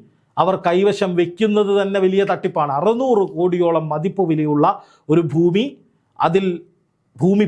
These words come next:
പതിച്ചു നൽകിയപ്പോൾ ഉണ്ടായ നിബന്ധനകൾ ലംഘിച്ച് തുടരുക എന്ന് പറയുന്നത് തന്നെ അത് തട്ടിപ്പ്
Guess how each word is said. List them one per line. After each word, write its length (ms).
പതിച്ചു 380
നൽകിയപ്പോൾ 520
ഉണ്ടായ 260
നിബന്ധനകൾ 520
ലംഘിച്ച് 480
തുടരുക 340
എന്ന് 160
പറയുന്നത് 480
തന്നെ 220
അത് 120
തട്ടിപ്പ് 500